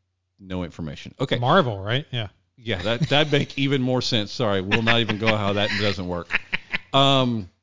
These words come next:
Speaker 1: let's see. As of we're right before we started recording,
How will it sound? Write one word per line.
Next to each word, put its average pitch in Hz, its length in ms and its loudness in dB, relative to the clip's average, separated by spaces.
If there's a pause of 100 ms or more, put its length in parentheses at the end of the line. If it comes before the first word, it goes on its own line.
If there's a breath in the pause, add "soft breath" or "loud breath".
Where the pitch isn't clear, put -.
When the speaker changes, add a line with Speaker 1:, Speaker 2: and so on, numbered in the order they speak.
(640)
Speaker 1:
let's 120 200 -6
see. 85 260 -4 (720 loud breath)
As 127 300 2
of 131 120 0 (260)
we're 113 460 -4 (760)
right 123 220 -4
before 117 240 -8
we 107 100 -4
started 98 300 -4
recording, 123 680 -6